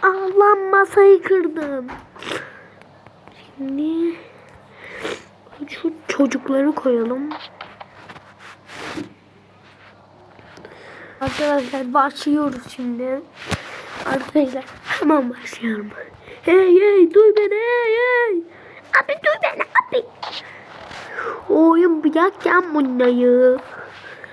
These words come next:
Oğlum, ne diyorsunuz oğlum? Ne diyorsunuz oğlum? Abi, ben de al abi. Abi, oğlum, burası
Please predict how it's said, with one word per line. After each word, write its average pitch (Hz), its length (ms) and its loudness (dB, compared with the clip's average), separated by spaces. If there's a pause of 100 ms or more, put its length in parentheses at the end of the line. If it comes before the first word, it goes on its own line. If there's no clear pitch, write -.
(300)
Oğlum, 330 640 6
ne 339 240 0
diyorsunuz 381 440 2
oğlum? 349 880 2 (880)
Ne 339 200 2
diyorsunuz 427 380 4
oğlum? 359 680 4 (560)
Abi, 349 320 0
ben 359 260 -2
de 349 60 0
al 320 260 2
abi. 320 280 0 (500)
Abi, 294 400 0 (220)
oğlum, 359 800 4
burası 370 420 4